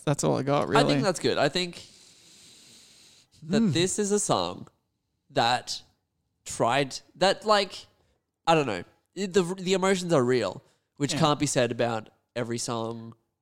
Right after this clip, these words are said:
Speaker 1: It,
Speaker 2: you
Speaker 1: uh,
Speaker 2: know, f-, that you, you've
Speaker 1: yeah.
Speaker 2: written.
Speaker 1: I, I have a genuine question that I've been struggling with.
Speaker 2: Yeah.
Speaker 1: Is it not morally questionable? Is it just questionable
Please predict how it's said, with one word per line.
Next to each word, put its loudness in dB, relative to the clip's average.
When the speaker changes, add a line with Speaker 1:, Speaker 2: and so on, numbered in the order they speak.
Speaker 1:
It, 2
Speaker 2:
you 0
Speaker 1:
uh, 2
Speaker 2:
know, -6
f-, -16
that -2
you, -8
you've -4
Speaker 1:
yeah. -6
Speaker 2:
written. -10
Speaker 1:
I, 4
I 6
have 4
a 2
genuine 0
question -4
that -4
I've -2
been -4
struggling -8
with. -10
Speaker 2:
Yeah. 0
Speaker 1:
Is 2
it 0
not 2
morally 6
questionable? 0
Is 4
it 0
just -6
questionable 0